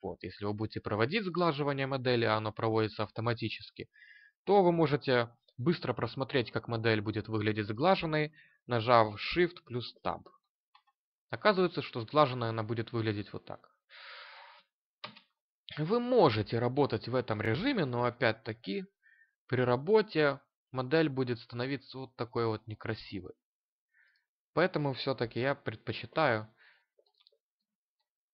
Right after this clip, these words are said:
работать в стандартном режиме, чего и вам рекомендую. Но помимо режима отображения геометрии самой модели,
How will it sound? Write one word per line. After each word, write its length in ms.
работать 460
в 60
стандартном 600
режиме, 400
чего 360
и 80
вам 340
рекомендую. 800
Но 300
помимо 720
режима 540
отображения 720
геометрии 540
самой 320
модели, 480